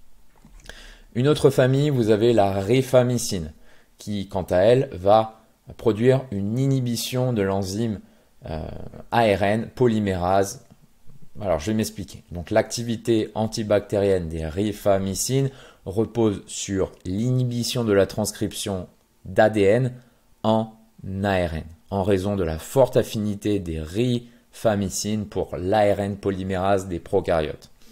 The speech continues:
Ensuite, une autre classe, une autre famille, vous avez les aminoglycosides. Alors, les aminosides se lient à la sous-unité trente S des ribosomes des bactéries et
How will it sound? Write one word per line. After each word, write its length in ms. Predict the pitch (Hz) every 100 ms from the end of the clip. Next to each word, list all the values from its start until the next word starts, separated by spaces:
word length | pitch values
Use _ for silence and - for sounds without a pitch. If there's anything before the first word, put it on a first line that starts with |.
| - - - - - -
Ensuite, 380 | 127 127 139
une 120 | 117 113
autre 220 | 110 101
classe, 280 | 110 110 -
une 100 | 113
autre 200 | 107 104
famille, 340 | 110 107 120
vous 220 | 113 98
avez 240 | 101 98 110
les 260 | 98 92
aminoglycosides. 1700 | 104 104 101 107 110 - 98 107 117 123 131 127 127 113 - 85 73 - - - - -
Alors, 320 | 95 87 -
les 340 | 95 107 120 110
aminosides 840 | 104 101 98 - 123 123 135 - - _ _ _ _ _ _ _ - - - - -
se 220 | - 127
lient 240 | 117 117
à 60 | 107
la 100 | 90
sous-unité 880 | - - 156 147 131 127 127 127 120
trente 320 | 123 113 -
S 300 | 117 104 -
des 160 | 98 98
ribosomes 500 | 101 98 95 101 95
des 100 | 95
bactéries 640 | 98 - 95 92 113 117
et 180 | 104 -